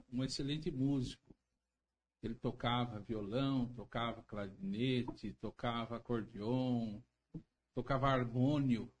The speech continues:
Harmônio é um órgão que você toca pedalando assim, e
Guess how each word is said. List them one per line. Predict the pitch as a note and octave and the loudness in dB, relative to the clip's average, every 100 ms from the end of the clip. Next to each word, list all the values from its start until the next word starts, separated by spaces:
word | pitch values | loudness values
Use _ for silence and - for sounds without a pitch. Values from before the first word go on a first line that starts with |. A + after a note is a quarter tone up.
| - | -6
Harmônio | B2 B2 B2 E3 F#3+ F#3 | 0 4 4 4 2 2
é | |
um | F3 D3+ C3 A#2+ | 0 2 2 4
órgão | C#3+ D#3+ C#3 | 4 4 0
que | C#3 - | -4 -2
você | C#3+ | -2
toca | C3 C#3+ C3+ - | 0 0 2 0
pedalando | - D3+ D3+ C3 C3 C#3 B2 | 0 2 4 6 6 4 2
assim, | A#2 - D#3+ F3+ - _ _ _ _ - - _ _ | 0 -2 0 0 -6 _ _ _ _ -20 -20 _ _
e | B2 B2+ C3 B2+ - | 0 2 2 0 -2